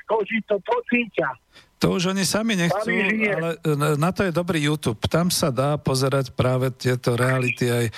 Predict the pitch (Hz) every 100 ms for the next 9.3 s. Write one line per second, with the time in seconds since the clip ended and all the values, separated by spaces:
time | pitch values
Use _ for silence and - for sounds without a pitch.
0 | - - 117 131 127 139 131 123 120 117
1 | 113 107 - 110 131 160 - 127 127 175
2 | - - 269 294 285 247 - _ _ _
3 | _ 170 180 - 190 202 208 202 180 190
4 | 185 170 151 156 151 127 - _ _ _
5 | _ _ _ _ _ _ _ - _ -
6 | 190 214 - 160 180 190 180 175 160 151
7 | - _ 127 156 180 156 123 - _ _
8 | _ _ _ _ _ _ 190 220 226 -
9 | 170 220